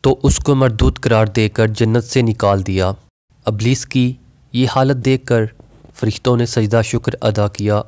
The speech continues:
और कहा, "ए अल्लाह, तेरा शुक्र है कि तूने हमें अपना हुक्म बजा लाने की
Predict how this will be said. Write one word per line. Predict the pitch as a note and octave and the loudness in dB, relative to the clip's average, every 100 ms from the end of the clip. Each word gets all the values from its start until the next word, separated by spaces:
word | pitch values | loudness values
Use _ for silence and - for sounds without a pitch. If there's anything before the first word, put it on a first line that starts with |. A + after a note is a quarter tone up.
| - | -2
और | A2+ A2 | -2 -2
कहा, | - F#2+ G#2+ G#2 - _ _ _ | -2 -2 0 -2 -4 _ _ _
"ए | C3 | -2
अल्लाह, | - G#2+ G2+ G#2 A#2+ - _ _ - | 0 0 0 0 0 -8 _ _ -2
तेरा | C3 C3 | 0 2
शुक्र | C3+ - - G#2+ | 0 -4 -2 0
है | G#2 G2 - _ _ - | 0 -2 -6 _ _ -8
कि | |
तूने | A#2 C#3+ D3 | -2 0 2
हमें | C3+ C3+ C#3+ - | 0 -2 -2 -4
अपना | - B2+ | -2 -2
हुक्म | A#2 - B2+ | -2 -2 -2
बजा | A#2 A2+ A2 | 0 0 2
लाने | G#2+ G2+ G#2 | 2 0 -2
की | G2+ G2+ | -4 -8